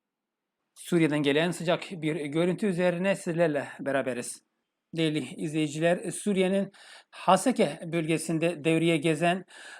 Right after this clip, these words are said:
Rus ve A B D askerleri arasında sıcak dakikalar yaşandı. A B D ve Rus askerleri adeta çatışmanın eşiğinden döndü. Bölgede devriye yaparken A B D askerleri tarafından takibe alınan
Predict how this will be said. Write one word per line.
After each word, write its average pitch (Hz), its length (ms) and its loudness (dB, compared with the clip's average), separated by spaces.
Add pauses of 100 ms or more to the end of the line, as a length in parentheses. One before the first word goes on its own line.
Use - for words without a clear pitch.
(100)
Rus 185 320 4
ve 175 200 4
A 170 200 6
B 170 120 4
D 202 100 4
askerleri 196 520 2
arasında 202 840 6
sıcak 180 680 0
dakikalar 156 500 0
yaşandı. 139 640 -6 (640)
A 175 160 6
B 185 120 4
D 196 140 4
ve 165 220 0
Rus 190 200 0
askerleri 185 640 2
adeta 180 360 2
çatışmanın 165 640 0
eşiğinden 147 680 -2
döndü. 131 380 -4 (1600)
Bölgede 151 420 2
devriye 156 460 2
yaparken 180 680 2
A 165 180 2
B 185 100 0
D 202 80 4
askerleri 190 560 0
tarafından 165 500 -2
takibe 160 380 -2
alınan 151 520 -2